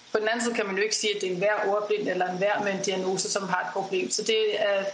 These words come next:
der vil være stor forskel på, hvem det er, vi taler om her. Øhm, derudover kan man sige helt generelt, at læringsudbyttet er udfordret i nogle af de fag, som har praktiske elementer.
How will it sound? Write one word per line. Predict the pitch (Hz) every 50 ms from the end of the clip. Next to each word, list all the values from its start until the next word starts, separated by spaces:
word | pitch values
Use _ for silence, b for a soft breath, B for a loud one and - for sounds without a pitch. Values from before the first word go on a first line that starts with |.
| - - -
der | 226 220 214 208 208 -
vil | 208 208 202
være | 208 202 196 196 196 196
stor | - - - 220 -
forskel | - - 208 202 196 - - 196 185
på, | - - 185 180 175 -
hvem | 185 175 170 170
det | 185 175
er, | 175 170
vi | 175 190 190 180
taler | 180 - - - - -
om | - - 175
her. | 175 - - - - - - - - - - - - - - - - - - - - - - B B B B B B B B B B - - -
Øhm, | 214 208 202 190 180 180 175 170 170 143 - - - - - - - - - - - - - - - - - - - - -
derudover | 220 233 226 208 190 180 165 - - 185 175
kan | - - 185 180
man | 175 175 170
sige | - - 196 196 180 180
helt | - 220 220 233 -
generelt, | - 208 196 190 190 - 208 214 226 - - - - - - - -
at | - 214 208 208
læringsudbyttet | 196 196 190 202 220 220 - 220 214 202 208 - 208 202 180 202 196
er | 190 - -
udfordret | 208 208 208 - - 214 202 180 - - 202 202 202 -
i | 226 202
nogle | 202 202 196 196 208 220
af | 220 220
de | 214 208
fag, | - - - 202 208 - -
som | - 220 208 190
har | - - 185 175 - - - -
praktiske | - - - - - 220 214 - - 208 - -
elementer. | 190 196 190 190 196 202 - - - -